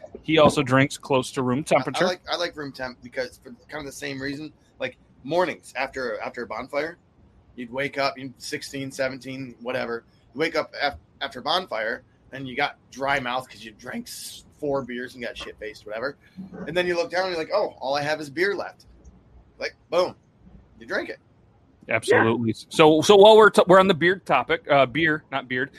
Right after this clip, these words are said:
Speaker 1: Uh, so let's, uh, w-, if what, what's kind of one of your guys' go-to beers? I know you like Miller Lite, but if you were to go a different, you know,
Speaker 2: Labatt's Blue.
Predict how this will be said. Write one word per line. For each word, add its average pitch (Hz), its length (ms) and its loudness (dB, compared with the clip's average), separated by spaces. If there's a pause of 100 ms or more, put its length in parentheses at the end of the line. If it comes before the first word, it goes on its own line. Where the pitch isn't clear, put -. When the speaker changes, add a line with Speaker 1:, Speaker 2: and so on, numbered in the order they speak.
(160)
Speaker 1:
Uh, 151 300 8
so 160 400 0
let's, 165 300 -2
uh, 180 320 4
w-, 175 360 2
if 180 280 4
what, 185 260 4
what's 214 220 6
kind 233 200 2
of 196 80 6
one 202 140 2
of 196 40 -4
your 190 120 0
guys' 165 380 -2
go-to 156 400 -2
beers? 135 240 -2
I 139 80 2
know 160 100 2
you 175 140 4
like 165 200 6
Miller 156 280 4
Lite, 143 240 6 (220)
but 147 80 2
if 139 100 0
you 151 80 6
were 160 100 6
to 147 60 2
go 147 440 10
a 139 80 8
different, 135 480 2
you 131 140 -2
know, 131 80 4
Speaker 2:
Labatt's 131 260 2
Blue. 123 120 -12